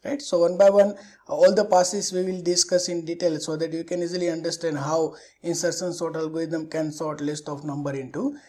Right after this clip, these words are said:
ascending order. So let us discuss our first pass. Uh, in the first pass, we have a list of number, right? So first, initially we have to identify two position.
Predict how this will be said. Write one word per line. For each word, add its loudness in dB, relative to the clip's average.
ascending -8
order. -10
So -12
let 0
us 6
discuss 2
our 10
first 2
pass. -2
Uh, -4
in -4
the 0
first 4
pass, 2
we -4
have 6
a 10
list 0
of 6
number, -6
right? -6
So 6
first, 4
initially -4
we 0
have 2
to 2
identify 0
two -4
position. -2